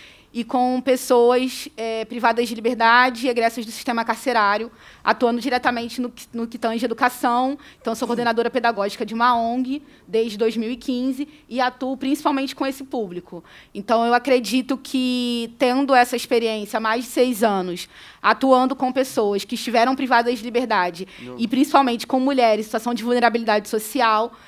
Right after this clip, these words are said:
Speaker 1: é, me capacita pra estar aqui contribuindo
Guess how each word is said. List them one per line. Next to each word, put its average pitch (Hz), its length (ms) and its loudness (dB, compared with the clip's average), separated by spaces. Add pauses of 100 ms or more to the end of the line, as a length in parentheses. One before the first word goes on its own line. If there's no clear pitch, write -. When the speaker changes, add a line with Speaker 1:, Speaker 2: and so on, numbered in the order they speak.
(200)
Speaker 1:
é, 226 580 -4 (380)
me 226 80 -6
capacita 269 800 -2
pra 262 160 -8
estar 254 260 -6
aqui 254 400 -10 (380)
contribuindo 294 1080 -6